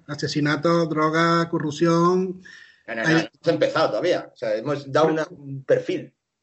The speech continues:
Speaker 1: Ya ves, por eso digo. A mí me gustaría preguntarle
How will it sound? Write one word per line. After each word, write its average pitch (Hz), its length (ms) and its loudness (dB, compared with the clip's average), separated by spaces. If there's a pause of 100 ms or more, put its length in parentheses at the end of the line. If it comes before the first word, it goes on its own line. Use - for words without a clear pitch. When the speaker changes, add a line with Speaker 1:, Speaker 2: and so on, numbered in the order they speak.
Speaker 1:
Ya 165 160 -4
ves, 165 160 0
por 165 180 -2
eso 170 180 0
digo. 151 320 -2 (600)
A 165 40 4
mí 180 80 8
me 202 80 6
gustaría 208 340 2
preguntarle 202 960 2